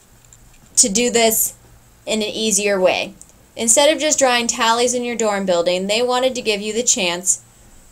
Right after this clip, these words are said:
to develop a shorter way. And the best way to do this is you're gonna use big numbers for the floor number, letters for the type of room, and then a superscript, which is a small number up top, to tell us the number of students in any one type of room.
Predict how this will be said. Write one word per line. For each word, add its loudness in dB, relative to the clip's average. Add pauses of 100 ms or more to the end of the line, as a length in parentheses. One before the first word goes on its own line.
to -6
develop 6
a 0
shorter 2
way. 0 (400)
And -4
the -2
best 4
way 2
to -2
do -2
this -2
is -6
you're -4
gonna -4
use -4
big -2
numbers -2
for -4
the 0
floor -2
number, -2 (460)
letters 4
for 2
the 0
type -2
of 0
room, -4
and -6
then -2
a 0
superscript, 0
which -12
is -4
a -4
small 0
number -2
up 0
top, -2 (400)
to -8
tell 0
us 0
the -6
number 0
of 0
students -2
in -6
any -4
one -2
type -4
of -4
room. -4